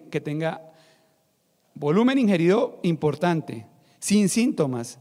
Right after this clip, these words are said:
sin neutrofilia y sin acidosis, y está al otro lado. Fue una, una lesión leve. Mientras que si está en el peor mundo es el paciente que fue con el volumen alto, una sustancia potente y además está con neutrofilia y acidosis.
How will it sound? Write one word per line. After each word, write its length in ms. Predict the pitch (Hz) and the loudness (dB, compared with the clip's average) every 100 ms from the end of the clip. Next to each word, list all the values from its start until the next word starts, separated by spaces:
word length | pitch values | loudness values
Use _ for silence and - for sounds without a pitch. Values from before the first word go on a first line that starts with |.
| _ | _
sin 240 | - 196 196 | -4 0 4
neutrofilia 580 | 185 175 165 196 196 | 2 2 0 0 0
y 60 | 220 | 0
sin 140 | 214 | 0
acidosis, 520 | 180 156 160 175 214 - - - | 0 0 0 0 -4 -8 -20 -14
y 80 | 147 | -12
está 220 | 131 127 | -8 -6
al 100 | 131 | -6
otro 220 | 143 151 | -4 -4
lado. 280 | 143 123 127 _ _ _ _ | -4 -8 -16 _ _ _ _
Fue 160 | - 143 | -8 -6
una, 440 | 143 147 147 143 139 | -4 -4 -4 -6 -8
una 160 | 135 139 | -8 -6
lesión 360 | 147 143 131 | -6 -6 0
leve. 360 | 151 151 117 - - - - - | 2 0 -2 -16 -20 -20 -14 -2
Mientras 400 | 165 160 151 - | -2 0 -2 -4
que 80 | |
si 100 | 139 | -8
está 180 | 139 - | -8 -8
en 80 | 143 | -8
el 120 | 175 | -6
peor 300 | 175 185 185 | -4 -2 0
mundo 420 | 185 196 165 165 | 2 2 2 2
es 180 | 151 143 | 0 -2
el 120 | 147 | -6
paciente 440 | 143 139 139 131 139 | -10 -12 -10 -10 -10
que 140 | 151 | -12
fue 260 | 135 135 127 - _ _ _ | -10 -10 -10 -16 _ _ _
con 160 | 147 139 | -6 -4
el 80 | |
volumen 360 | 127 127 123 135 | -4 -6 -6 -6
alto, 640 | 165 156 - 151 147 147 - - | -4 -6 -8 -10 -10 -14 -18 -10
una 200 | 135 135 | -8 -8
sustancia 480 | 135 - 123 147 139 | -8 -10 -10 -10 -10
potente 600 | 151 190 165 151 170 180 _ _ | -4 -2 -2 -4 -10 -16 _ _
y 80 | 156 | -4
además 220 | 143 131 | -4 -4
está 180 | 131 131 | -8 -10
con 160 | 135 147 | -8 -6
neutrofilia 540 | 143 139 120 135 147 151 | -8 -8 -8 -8 -6 -6
y 20 | |
acidosis. 580 | 139 127 175 131 123 | -6 -2 -2 -2 -8